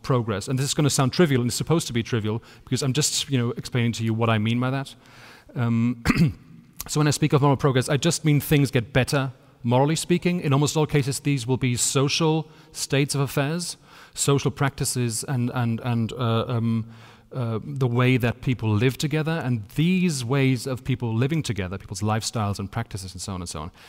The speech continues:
they get better, but not just in any sense, in a moral sense. And there are two further distinctions that you can introduce. One is, um, moral progress in the sense of morality being the thing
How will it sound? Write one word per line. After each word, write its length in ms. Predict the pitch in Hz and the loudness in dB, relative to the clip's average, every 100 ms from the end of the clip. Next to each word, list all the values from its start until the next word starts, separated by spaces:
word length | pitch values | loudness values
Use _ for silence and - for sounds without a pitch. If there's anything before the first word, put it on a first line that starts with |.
| - | -14
they 220 | 107 131 147 | 0 4 4
get 340 | 143 117 - | 4 0 2
better, 400 | 156 151 123 107 - - | 2 4 0 -2 -6 -10
but 80 | - | -2
not 160 | 123 180 | 0 2
just 240 | 175 151 | 2 2
in 80 | 120 | 0
any 160 | 135 143 | 0 0
sense, 380 | - 113 107 | 0 -2 -2
in 180 | - 143 | -4 0
a 60 | 117 | 2
moral 580 | 110 113 117 101 87 - - | 2 2 0 -2 -6 -12 -14
sense. 340 | - 101 85 | -6 -6 -4
And 120 | 151 156 | -2 2
there 80 | |
are 60 | 160 | 2
two 180 | - 214 | 2 0
further 280 | - 165 147 | 2 2 2
distinctions 600 | 120 135 127 127 113 - | 0 0 0 -2 -4 -4
that 280 | 113 101 - - - - - - | -4 -6 -12 -20 -20 -20 -20 -4
you 160 | 139 | -2
can 300 | 135 123 113 113 - - - | 0 0 -2 -6 -16 -10 0
introduce. 580 | 151 139 135 147 117 117 | 0 0 0 0 0 -2
One 300 | 113 175 196 | 2 4 4
is, 340 | 156 139 - - - - - - | 4 2 -2 -8 -20 -20 -20 -2
um, 400 | 165 135 131 131 - - - | 2 4 4 0 -4 -14 -6
moral 300 | - 143 165 | 2 4 4
progress 420 | 165 156 143 143 143 | 4 2 4 2 2
in 60 | |
the 80 | 131 | 0
sense 280 | - 131 127 | 2 0 2
of 180 | 127 - - | -2 -6 -2
morality 680 | 127 127 131 165 175 156 135 | 2 4 6 4 2 0 -2
being 480 | 104 147 165 160 147 | 2 2 4 4 4
the 100 | 139 | 2
thing 500 | - 123 117 98 | 0 0 0 -4